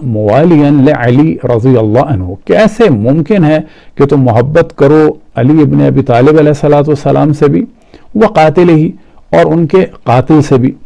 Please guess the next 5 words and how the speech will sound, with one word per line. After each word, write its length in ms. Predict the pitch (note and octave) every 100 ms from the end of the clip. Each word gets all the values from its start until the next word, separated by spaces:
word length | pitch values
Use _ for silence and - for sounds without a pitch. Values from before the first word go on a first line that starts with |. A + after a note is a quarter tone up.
| - - - -
وَلِلْحُسَینِ 1000 | A2+ C#3 D3 C#3+ - C#3+ - E3 G#3+ G#3+ F3+
رضی 260 | E3 F3
اللہ 340 | E3 E3 E3 D#3
عنہ 280 | D3 D3+ D#3+ B2+
وقاتلہ، 760 | C3 - G#2+ G#2+ A2+ A2+ G#2+